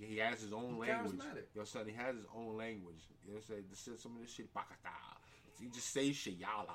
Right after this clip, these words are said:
Speaker 1: He just say, <laughs> shit just comes out of his mouth. It just flows like that's what I was supposed to say. So fuck it, whether it, it makes sense or not, it was a, it was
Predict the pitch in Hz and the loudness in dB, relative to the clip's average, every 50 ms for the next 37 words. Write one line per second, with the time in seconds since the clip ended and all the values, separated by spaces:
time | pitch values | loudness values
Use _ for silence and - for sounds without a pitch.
0 | - - - - - - - - - - 311 - - - 156 147 135 - - - | -8 -10 -12 -14 -14 -14 -14 -6 0 0 2 2 4 4 4 4 4 2 -4 -4
1 | - - - 202 180 165 160 - - 175 175 170 175 175 170 160 151 151 143 135 | 2 6 6 6 6 6 2 4 6 6 6 8 10 10 12 12 12 10 8 6
2 | 135 147 156 160 147 135 123 117 - - - - - - - - 139 135 135 - | 4 6 8 10 10 10 10 8 4 -2 -14 -18 -18 -8 4 8 8 8 10 8
3 | 156 147 147 - - 175 180 180 180 170 165 160 147 - 151 131 131 127 - 180 | 4 4 4 2 6 12 12 12 12 12 12 12 12 10 10 10 10 10 8 2
4 | 175 - - 143 131 123 127 131 - 139 - - 156 156 151 143 - 123 104 - | 2 4 6 8 8 8 8 4 0 0 4 6 6 6 6 4 2 -6 -6 0
5 | 117 104 90 85 92 - 110 104 101 98 - 131 117 107 101 104 117 113 117 123 | 0 0 0 0 -4 0 0 0 0 2 2 2 2 2 2 -2 -2 0 0 0
6 | 120 110 110 - - - - - - - - 123 113 117 131 131 127 - - 151 | -2 -2 -4 -6 -12 -16 -16 -16 -12 -4 -2 -2 0 2 2 2 2 2 4 4
7 | 131 123 - - 120 120 131 143 131 120 113 - - 113 113 117 117 113 113 107 | 4 4 4 0 0 4 6 6 8 8 6 2 0 -4 -4 -4 -4 -4 -4 -6
8 | 101 - 117 117 113 117 117 | -6 -8 -10 -6 -4 -4 -4